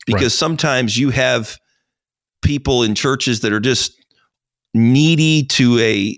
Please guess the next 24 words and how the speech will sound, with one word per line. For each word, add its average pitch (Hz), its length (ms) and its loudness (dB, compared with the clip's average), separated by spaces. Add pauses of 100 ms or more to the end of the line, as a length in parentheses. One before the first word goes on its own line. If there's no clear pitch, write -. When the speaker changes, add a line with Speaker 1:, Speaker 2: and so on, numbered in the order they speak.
Speaker 1:
fault. 131 600 -4 (320)
And 127 160 -4
I'm 120 140 0
not 131 200 -2
saying 123 400 0 (300)
pastors 123 380 -2
don't 120 120 0
wanna 117 180 0
meet 113 300 0
the 143 80 -2
needs 143 260 0
of 139 140 -4
people, 135 360 -2
but 107 120 -4
sometimes 120 540 -4
people, 113 520 -2 (580)
um, 110 520 -2 (180)
just 127 260 -2
are 117 120 0
absorbed 110 460 0
with 127 140 -2
the 107 80 -6
fact 120 480 -4
that 104 160 -2